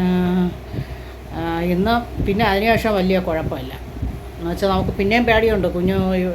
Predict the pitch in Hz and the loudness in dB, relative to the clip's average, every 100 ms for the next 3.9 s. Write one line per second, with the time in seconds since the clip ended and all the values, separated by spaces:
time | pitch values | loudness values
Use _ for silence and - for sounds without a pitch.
0 | 180 180 196 190 180 185 185 180 180 185 | 0 0 2 2 0 0 0 0 0 -2
1 | 175 175 175 175 170 175 165 170 170 165 | -2 -2 0 0 0 0 0 -2 -2 -4
2 | - - - - 165 180 185 180 180 170 | -8 -8 -8 -6 -2 2 2 2 0 -2
3 | 165 165 170 156 160 160 165 135 | -2 -2 -2 -2 -4 -2 -4 -4